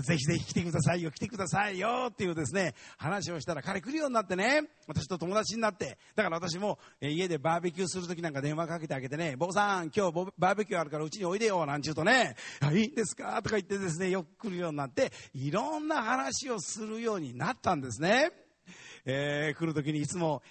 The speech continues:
「寺の境内で咲いたお花です」とかですね、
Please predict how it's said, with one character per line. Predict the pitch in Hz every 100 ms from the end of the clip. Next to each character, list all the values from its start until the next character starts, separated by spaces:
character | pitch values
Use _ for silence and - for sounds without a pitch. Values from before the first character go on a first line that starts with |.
| - _
「寺 | 127 143
の | 151
境 | 143 175 160
内 | 151 135
で | 139
咲 | 127 - 151
い |
た | 143 156 156 156 151 - -
お | -
花 | 131 175 151
で | 151 156
す」 | - -
と |
か | 123
で | 135
す | 135 143
ね、 | - 151